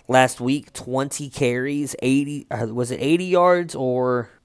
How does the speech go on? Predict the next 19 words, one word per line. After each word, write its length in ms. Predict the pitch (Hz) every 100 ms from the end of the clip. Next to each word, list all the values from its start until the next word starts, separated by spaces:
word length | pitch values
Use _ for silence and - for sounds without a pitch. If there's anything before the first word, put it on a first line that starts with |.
| _
Sorry, 280 | - 156 131
eighty-five 600 | 160 156 127 160 143 117 107
yards. 280 | 101 101
I 60 | 127
thought 180 | 127 117
he 80 | 110
only 180 | 110
had 160 | 123 120
eighty. 280 | 123 127 117
So 180 | - 143
he's 320 | - 214 220
been 300 | 139 180 190
getting 360 | 147 170 175 160
a 100 | 131
bulk 520 | - 123 139 156 -
of 160 | 135 127
the 60 | 120
carries 600 | - 147 139 104 101 -
here. 360 | 127 113 92